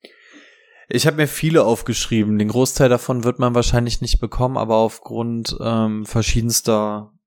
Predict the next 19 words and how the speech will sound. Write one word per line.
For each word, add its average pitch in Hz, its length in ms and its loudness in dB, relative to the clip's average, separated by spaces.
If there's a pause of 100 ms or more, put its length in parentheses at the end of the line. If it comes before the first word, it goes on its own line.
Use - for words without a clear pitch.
(220)
Umstände. 98 800 -10
Über 101 220 -6
einige 117 340 -4
haben 113 140 -2
wir 117 80 -4
schon 113 240 -8
gesprochen. 120 880 -6
Gesprochen 113 460 0
haben 113 120 2
wir 98 100 0
unter 110 220 0
anderem 107 360 -2
über 104 320 2
J-, 101 500 -2
äh, 98 560 0 (240)
Jaleel 107 320 0
McLaurin, 113 600 0 (1080)
Josh 120 360 0
Downs, 117 640 0